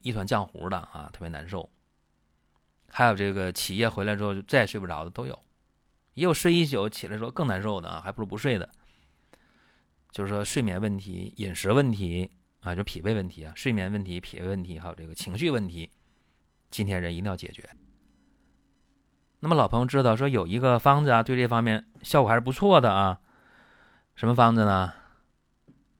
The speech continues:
多仙膏啊，多仙膏。各位可以在网上搜一下啊，多少的多啊，神仙的仙，膏呢就是膏药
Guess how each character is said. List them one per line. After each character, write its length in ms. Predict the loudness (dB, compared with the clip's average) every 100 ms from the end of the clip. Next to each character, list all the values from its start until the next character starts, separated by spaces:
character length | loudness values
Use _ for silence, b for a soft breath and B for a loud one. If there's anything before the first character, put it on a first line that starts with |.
| _
多 400 | 0 2 2 2
仙 420 | 0 -2 -2 -4
膏 300 | -8 -10 -12 -20 _ _ _
啊， 240 | -14 -12 -14
多 100 | -14
仙 140 | -14
膏。 100 | -16 -20 _ _ _ _ _ _ _ _ _ _ _ _ _
各 120 | 2
位 160 | 6 6
可 100 | 4
以 60 | 0
在 160 | -2
网 200 | -2 -6
上 140 | -10 -10
搜 320 | 0 2 4
一 100 | 2
下 160 | 0
啊， 220 | 0 0 0
多 260 | 0 0
少 220 | 0 -2
的 160 | -4 -8
多 480 | -4 0 2 2 -2
啊， 220 | -8 -8
神 320 | -6 -6 -4
仙 320 | -2 -2 0 -2
的 220 | -4 -6
仙， 480 | -6 -4 -2 -4 -6 _ b b b b _ _
膏 340 | 8 10 10 6
呢 180 | 0
就 160 | -4 -8
是 380 | -10 -10 -10 -14 _ _ _ _
膏 260 | 4 6 4
药 160 | 2